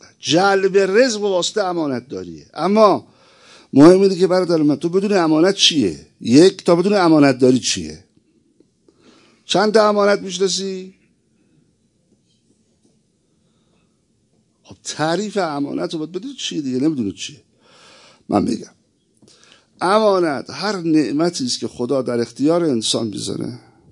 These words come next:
برای مسیر زندگیش. خب،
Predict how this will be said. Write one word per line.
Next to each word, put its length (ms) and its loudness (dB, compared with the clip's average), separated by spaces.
برای 320 0
مسیر 480 2
زندگیش. 840 -12
خب، 180 -12